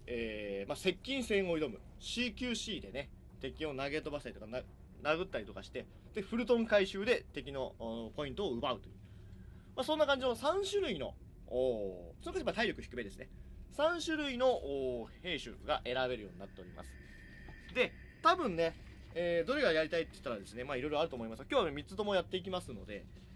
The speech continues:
えー、まあ、それでやりたいのが見つかったら、ぜひぜひやっていただきたいんですが、ちょっとですね、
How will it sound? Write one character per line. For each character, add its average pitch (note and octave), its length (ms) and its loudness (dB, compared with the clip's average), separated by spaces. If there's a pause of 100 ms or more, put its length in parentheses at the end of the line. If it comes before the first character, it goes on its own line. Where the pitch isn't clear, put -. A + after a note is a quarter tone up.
(180)
え B2+ 580 2
ー、 - 20 -4
ま D#3 100 2
あ、 B2 60 0
そ D3 80 -6
れ C#3+ 160 -2
で D3 160 -4 (240)
や D#3+ 100 4
り E3+ 60 4
た F#3+ 60 6
い F3+ 40 2
の D3+ 60 0
が C3 60 -2
見 C#3+ 100 -4
つ - 80 -14
か B3 80 4
っ A#3+ 60 2
た B3+ 80 0
ら、 E3+ 100 4
ぜ C3 80 -8
ひ A#2+ 80 -12
ぜ A#2+ 180 -10
ひ A2+ 60 -8
や A2+ 60 -2
っ A2 40 -10
て - 80 -8
い - 40 -10
た B2 80 -4
だ B2 60 0
き A#2+ 60 -6
た C3 80 -4
い A#2+ 40 -2
ん A2+ 40 -6
で G#2 80 -10
す - 80 -16
が、 B2 140 -2 (320)
ち - 60 4
ょ G4 60 8
っ - 20 8
と F#4+ 80 0
で E3 80 4
す - 60 -10
ね、 C3 200 -4